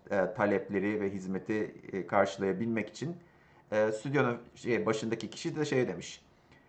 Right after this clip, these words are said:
E, yani şu, bu yüksek talebi karşılamak için ekstradan, e, işe insan almak istemiyoruz. Çünkü alırsak yani bir süre sonra bu ilgi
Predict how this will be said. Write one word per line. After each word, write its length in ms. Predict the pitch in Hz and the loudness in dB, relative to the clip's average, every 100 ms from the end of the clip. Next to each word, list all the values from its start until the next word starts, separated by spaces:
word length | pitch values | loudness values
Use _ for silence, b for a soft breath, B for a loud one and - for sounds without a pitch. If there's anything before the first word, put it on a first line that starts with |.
| b - | b -6
E, 40 | 69 69 - 55 50 - - - | -4 -4 -6 -8 -12 -18 -20 0
yani 280 | 117 113 110 | 4 4 2
şu, 320 | - 87 123 | -8 -8 0
bu 180 | 131 110 | 2 2
yüksek 400 | 120 113 151 - | -4 0 2 4
talebi 240 | 127 117 | 6 6
karşılamak 480 | 113 123 127 160 165 | 6 6 6 2 0
için 200 | - 120 | -2 -2
ekstradan, 680 | 87 - - 117 113 123 - - | -2 -2 -2 0 2 2 0 -8
e, 180 | 107 95 - 87 - 65 58 - | -4 -4 -4 -8 -10 -14 -16 -12
işe 340 | 120 - 127 - - | -12 -2 -2 -2 -4
insan 300 | 117 - 135 | -4 0 2
almak 340 | 110 113 110 | 2 0 -4
istemiyoruz. 600 | 113 - 120 92 113 156 - | -6 -4 -2 0 -2 -6 -8
Çünkü 200 | 131 90 | -6 -2
alırsak 540 | 131 139 135 - - | 0 0 0 -2 -2
yani 140 | 120 104 | -4 -4
bir 60 | |
süre 220 | - 101 | -2 -2
sonra 280 | 95 101 98 | 0 0 0
bu 80 | 107 | -2
ilgi 280 | 107 95 | -4 -6